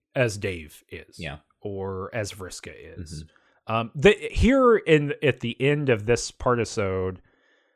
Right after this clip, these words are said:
Speaker 1: Terezi is presented as if she has had the same amount of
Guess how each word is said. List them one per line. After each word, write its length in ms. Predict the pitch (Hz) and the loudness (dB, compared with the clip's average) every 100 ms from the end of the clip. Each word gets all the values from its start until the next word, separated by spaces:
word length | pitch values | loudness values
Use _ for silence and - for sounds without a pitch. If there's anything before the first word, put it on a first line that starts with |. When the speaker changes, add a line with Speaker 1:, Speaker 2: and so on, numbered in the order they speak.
| _ _ _ _ | _ _ _ _
Speaker 1:
Terezi 880 | - 160 143 180 190 214 202 190 170 151 | 2 4 6 6 4 4 4 2 2 2
is 180 | 127 | 2
presented 720 | - 135 113 131 131 131 120 - | 0 -2 0 0 0 0 0 2
as 180 | 131 120 | 2 4
if 180 | 147 - | 0 0
she 200 | - 147 | 0 2
has 180 | 120 | 2
had 500 | - - 143 139 120 | 0 4 6 6 4
the 80 | 113 | -2
same 320 | - 131 127 | -2 0 0
amount 380 | 120 113 110 110 | 0 0 -2 -2
of 360 | 117 104 98 | -4 -4 -6